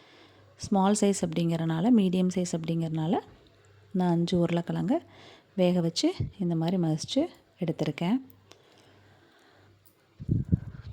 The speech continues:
நல்லா வணக்கி விட்டுக்கலாம். இப்ப தண்ணி ஆட் பண்ணிக்கலாம். தேவையான அளவு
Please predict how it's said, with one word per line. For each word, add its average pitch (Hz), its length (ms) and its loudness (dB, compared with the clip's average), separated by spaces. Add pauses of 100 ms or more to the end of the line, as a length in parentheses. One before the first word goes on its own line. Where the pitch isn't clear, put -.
(120)
நல்லா 190 280 2
வணக்கி 170 260 0
விட்டுக்கலாம். 170 440 0 (2500)
இப்ப 202 300 -2 (420)
தண்ணி 185 280 2
ஆட் - 180 -8
பண்ணிக்கலாம். 165 440 -2 (1700)
தேவையான 180 420 0
அளவு 196 220 -2